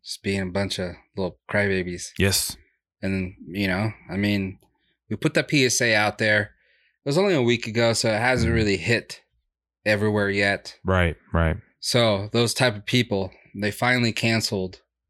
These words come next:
Speaker 1: Doctor Seuss.
Speaker 2: That's what I heard.
Speaker 1: So, uh, a few of Doctor Seuss's books won't be published again due to hurtful and wrong imagery. So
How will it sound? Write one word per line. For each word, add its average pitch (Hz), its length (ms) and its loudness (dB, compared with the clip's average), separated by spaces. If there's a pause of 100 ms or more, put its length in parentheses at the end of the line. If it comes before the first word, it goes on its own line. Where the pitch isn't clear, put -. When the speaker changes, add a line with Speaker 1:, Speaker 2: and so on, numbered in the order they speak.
(180)
Speaker 1:
Doctor 107 260 0
Seuss. - 440 -2 (500)
Speaker 2:
That's - 640 -14
what 110 100 2
I 131 80 2
heard. 143 400 2 (560)
Speaker 1:
So, 120 360 0
uh, 107 480 2 (160)
a 117 100 0
few 165 320 2
of 127 140 0
Doctor 131 300 2
Seuss's 113 380 0
books 113 420 0
won't 120 200 0
be 117 120 0
published 110 640 0
again 107 680 0 (180)
due 120 160 2
to 107 340 -2 (160)
hurtful 143 640 0
and 104 400 -2
wrong 113 580 0
imagery. 90 440 -2 (500)
So 101 400 0